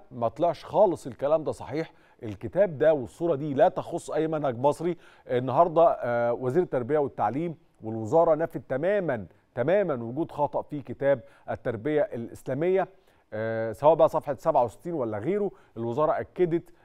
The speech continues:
إن هذا غير صحيح على الإطلاق، وإن الصفحة المتداولة اللي قدام حضراتكم دي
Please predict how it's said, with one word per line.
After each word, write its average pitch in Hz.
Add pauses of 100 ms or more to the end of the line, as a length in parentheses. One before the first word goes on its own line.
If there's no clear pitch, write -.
(100)
إن 165
هذا 151
غير 147
صحيح 139
على 120
الإطلاق، 160 (240)
وإن 127
الصفحة 139
المتداولة 131
اللي 107
قدام 135
حضراتكم 143
دي 190